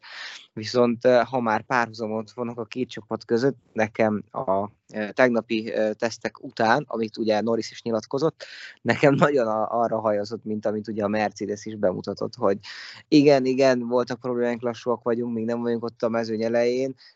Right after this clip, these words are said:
de majd jövő héten, amikor meg majd minden remekül és rendbe fog alakulni, akkor majd elmondhatjuk, hogy hát igen, itt ezen a héten nagyon komoly munkát kellett végezni, a gyárban mindenki oda tette magát, és köszönjük szépen nekik a munkát. Ö, nekem valahogy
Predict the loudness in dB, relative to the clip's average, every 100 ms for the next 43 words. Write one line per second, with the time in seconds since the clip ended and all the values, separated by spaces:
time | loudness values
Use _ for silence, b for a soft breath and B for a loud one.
0 | _ 6 6 6 2 2 0 -2 -4 -4
1 | -6 -4 -2 -2 -2 -2 -4 -4 -4 -4
2 | -4 -2 -2 -2 -4 -4 -2 -2 -4 -6
3 | -8 -2 -2 -2 -6 2 6 6 6 6
4 | 6 2 -6 -4 0 0 0 -2 -14 -20
5 | -12 -6 -2 -2 B B B 2 2 4
6 | 0 -2 -2 -4 -2 -4 -6 -6 -8 -8
7 | -6 -4 -4 -8 -4 -2 -2 -2 0 0
8 | -2 -2 -2 -6 -2 2 4 2 2 0
9 | 2 2 2 0 -2 -2 -2 -4 -6 -14
10 | -10 -8 -6 -8 -6 -6 -6 -4 -4 -6
11 | -10 -8 -6 -8 -6 0 0 0 -2 -2
12 | -8 -2 2 2 4 4 4 B B B
13 | B -2 6 8 8 8 4 0 0 2
14 | 4 6 8 6 6 2 -2